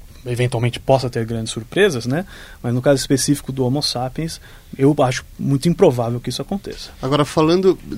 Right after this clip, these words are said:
Speaker 2: desculpa, Pedro, mas só eu preciso colocar isso, porque falando em ausências e evidências, quais são as hipóteses mais, ah,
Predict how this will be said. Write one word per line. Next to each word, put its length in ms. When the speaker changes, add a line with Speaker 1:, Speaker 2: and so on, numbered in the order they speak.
Speaker 2:
desculpa, 400
Pedro, 180
mas 120
só 240
eu 80
preciso 400
colocar 440
isso, 200
porque 180
falando 300
em 80
ausências 800
e 160
evidências, 760
quais 260
são 340
as 160
hipóteses 680
mais, 540
ah, 380